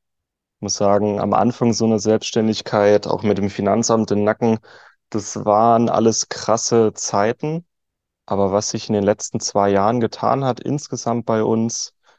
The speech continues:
und dann nochmal, also Ende, Ende einundzwanzig haben wir uns in Deutschland abgemeldet, sind ins Auto gestiegen und losgefahren.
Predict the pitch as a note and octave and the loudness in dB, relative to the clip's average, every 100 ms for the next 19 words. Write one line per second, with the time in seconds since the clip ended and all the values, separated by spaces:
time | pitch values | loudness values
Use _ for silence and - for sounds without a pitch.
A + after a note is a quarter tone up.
0 | _ - G#2 G2+ G2+ A2+ - A#2 A2 A2 | _ -8 -2 0 2 2 2 2 4 4
1 | A2 A2+ - _ _ _ - - - G#2 | 2 0 -8 _ _ _ -12 -8 -2 0
2 | C3+ C3+ B2 B2+ B2+ - - A#2+ B2 G#2 | 2 4 6 4 0 -12 -6 0 2 2
3 | A2 A2 - G2 G2 G2+ G2 - G#2 G2+ | 2 0 0 0 2 0 -2 -2 -2 -2
4 | G2+ F#2+ - - G2 - - C#3 B2 B2 | -2 0 0 0 -4 -4 -4 -2 0 0
5 | A#2+ B2 - G#2 G2+ F#2+ G#2 A#2 G#2+ - | 0 -2 -4 -4 -2 0 0 0 -4 -6
6 | G#2 G2+ F#2 F2+ E2+ - - F2+ F2+ F2 | -6 -4 -4 -4 -6 -10 -10 -8 -8 -10